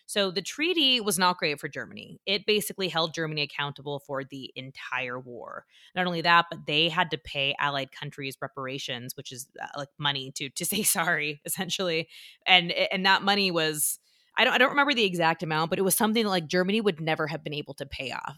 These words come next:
Th-, this was going to cripple their country financially. Uh, but that was, that was the terms of, of the entire treaty. So you have to remember, as we talked about, Germany, the German people were very proud people. So not only is their national pride hurt, but the people are suffering.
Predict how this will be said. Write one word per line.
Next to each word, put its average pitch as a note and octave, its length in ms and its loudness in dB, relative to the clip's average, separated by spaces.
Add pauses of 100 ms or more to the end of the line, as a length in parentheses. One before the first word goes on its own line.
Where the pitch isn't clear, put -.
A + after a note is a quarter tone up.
(120)
Th-, E3 140 -10
this A#3+ 220 6
was A3 160 2
going F3+ 260 0
to E3 120 -8
cripple E3 380 -4
their D3 120 -2
country C3 720 -10
financially. A#2+ 760 -8 (420)
Uh, C#3+ 240 2
but D#3+ 140 -4
that D#3 180 4
was, D3+ 280 -4
that C#3+ 200 0
was D#3+ 140 -4
the D#3+ 100 -8
terms C3+ 480 -4
of, C#3 200 -4 (100)
of C3+ 180 -6
the C#3+ 240 -6
entire B2+ 380 -8
treaty. B2+ 460 -14 (400)
So F3+ 540 2
you A3+ 180 0
have A#3+ 100 4
to A#3+ 80 2
remember, E3+ 380 2
as D#3 160 0
we F3 40 -4
talked E3 280 0
about, C#3+ 340 -2
Germany, E3 440 -4 (120)
the E3 80 -8
German D#3 240 -4
people D#3 220 -10
were D#3 100 -4
very D3 220 -2
proud C3 400 -4
people. - 420 -18
So E3 100 -6
not E3+ 200 2
only G#3 240 -2
is B3 100 -4
their G3+ 100 0
national D3+ 380 -4
pride D3+ 240 -4
hurt, E3 220 -4 (680)
but - 140 -6
the C#3 40 -8
people A#3+ 280 0
are B3 80 4
suffering. C3+ 540 -6